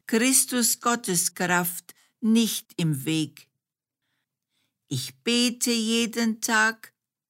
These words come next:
streite mit keinem Menschen, hasse nicht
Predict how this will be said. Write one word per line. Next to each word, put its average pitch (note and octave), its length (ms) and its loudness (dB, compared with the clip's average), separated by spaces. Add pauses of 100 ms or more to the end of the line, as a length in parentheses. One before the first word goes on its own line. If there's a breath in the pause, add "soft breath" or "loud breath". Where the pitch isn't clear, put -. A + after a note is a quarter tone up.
(580 soft breath)
streite A3+ 800 2
mit A#3 360 2
keinem A#3 580 2
Menschen, A3 800 0 (1160)
hasse A3+ 520 2
nicht A#3+ 680 -2